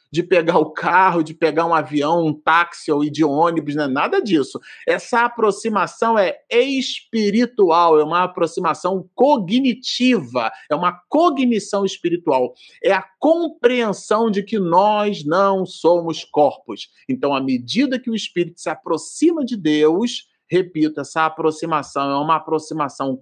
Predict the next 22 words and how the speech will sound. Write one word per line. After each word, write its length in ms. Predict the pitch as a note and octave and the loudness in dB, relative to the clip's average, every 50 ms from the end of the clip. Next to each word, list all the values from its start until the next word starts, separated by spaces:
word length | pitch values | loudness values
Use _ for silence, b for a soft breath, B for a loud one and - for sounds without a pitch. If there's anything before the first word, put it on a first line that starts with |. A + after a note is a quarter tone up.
| _ | _
cognitiva, 1400 | - D4 F4 F#4+ E4 A#3 F#3+ A3 A#3+ A#3 A3+ F#3+ - - - - D3+ C#3 C#3+ C#3+ C#3+ D#3 G#3+ B3 C#4 D4+ D4+ D4+ _ _ _ _ _ _ _ _ _ | -2 0 2 2 2 0 -2 -2 -2 -2 -2 -4 -6 -8 -10 -8 -4 -4 -4 -4 -2 -2 -2 0 0 -2 -4 -8 _ _ _ _ _ _ _ _ _
tanto 420 | _ D4 D4+ D#4 D#4+ D#4 D#4 D#4 C#4 | _ 2 2 2 2 0 -2 -4 -2
mais 300 | A#3 G#3 G3+ G#3 G3+ - | 0 0 0 0 -2 -6
claramente 760 | - - F#3+ F#3 G3 G#3+ G#3+ F#3+ F3 E3 E3+ F3 F3 - G3 | -6 -4 -2 0 0 0 0 -2 -4 -4 -6 -6 -6 -4 -4
o 60 | G3 | -4
espírito 500 | G3 F#3+ - - - D#3 D#3 D3+ - E3 | -4 -4 -6 -2 0 0 0 -2 -4 -10
descortina 1160 | C#3+ C3 D3 D3+ D#3+ D#3 - - - F3 A#2+ - - - - - C#3+ C3+ C3+ C#3+ C#3 C#3 C#3 b b b b b - | -6 -2 -2 0 0 -2 -2 -4 -4 -4 -4 -6 -10 -12 -8 -6 -4 -2 -2 -2 -2 -4 -6 b b b b b -6
o 120 | C3+ C3 | -4 -4
futuro. 580 | B2+ - D#3 D3 - - C#3 B2 A#2+ A#2 A2+ B B B B B | -2 -2 -4 -4 -2 -2 0 0 0 0 0 B B B B B
Ele 160 | E3+ F#3 G3 | 0 0 0
descortina 840 | F3 E3 A#3+ C#4+ D4+ - - - A3 G#3 F#3+ - - - G3 F3+ E3 | 2 2 2 2 2 0 -2 -4 -4 -4 -4 -6 -2 0 0 2 2
o 40 | |
futuro 480 | D3+ - D#3+ C3+ - A3 A#3+ B3+ A3+ - | 0 -2 -4 -2 0 0 0 2 0 0
porque 260 | - F#3 E3+ - - A3 | -2 -6 -6 -2 2 2
ele 180 | A#3+ A#3+ A#3 | 2 2 0
faz 380 | A#3 - - A3 G#3+ A3+ A#3 A3 | -4 -2 0 0 2 2 0 -2
essa 220 | A3 G#3+ - G#3 | -4 -6 -6 -6
espécie 440 | G3 - - - G#3+ A3+ G#3+ - G#3 | -6 -6 -4 -4 -2 -4 -2 -4 -6
de 80 | G#3+ G#3 | -8 -10
projeção, 880 | - _ C4+ D#4 E4+ F4 E4+ C4 B3+ B3 A3+ - - - F#3 F3 F3 | -4 _ 0 0 2 2 0 0 0 -2 -2 -2 -2 -2 0 0 0
ele 160 | E3+ E3+ F3+ | 0 0 2
antevê, 760 | G#3+ B3+ C#4 C4 C4+ - C#4 C4+ A3+ E3+ D#3 F3 F#3 F#3+ F#3+ | 2 2 2 0 0 0 -2 -2 -2 0 4 4 6 6 4